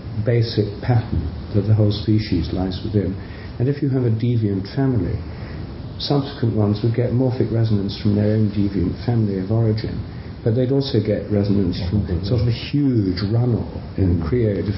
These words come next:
Speaker 1: family life. Now, in the human world, where there's no genetically determined family structure, because it's cultural, a great deal of human cultural evolution is sort of decoupled from genetics. Um,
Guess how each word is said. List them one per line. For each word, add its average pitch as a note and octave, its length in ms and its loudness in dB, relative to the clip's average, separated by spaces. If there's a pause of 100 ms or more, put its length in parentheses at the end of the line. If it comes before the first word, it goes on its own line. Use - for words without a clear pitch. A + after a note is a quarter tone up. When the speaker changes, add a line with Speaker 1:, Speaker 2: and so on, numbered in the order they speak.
Speaker 1:
family G#2+ 280 4
life. F#2+ 240 0 (520)
Now, C3+ 120 4
in C3 120 2
the B2 100 2
human B2+ 480 0 (160)
world, F2+ 380 0
where A2 120 2
there's A2+ 200 2
no C#3+ 180 2 (920)
genetically A2 760 2 (120)
determined G#2+ 720 0
family E2 320 0
structure, - 540 -2 (840)
because A#2 340 2
it's G#2+ 140 0
cultural, G#2+ 560 0
a F#2+ 40 0
great G#2+ 280 0
deal G2 160 2
of G2+ 80 2
human G2 440 2 (300)
cultural G#2+ 460 2
evolution G2+ 400 2
is G2 140 -2
sort G#2+ 180 2
of F#2 100 -2
decoupled G#2+ 720 0 (100)
from F#2+ 160 -2
genetics. G2 720 -2 (720)
Um, G#2+ 320 4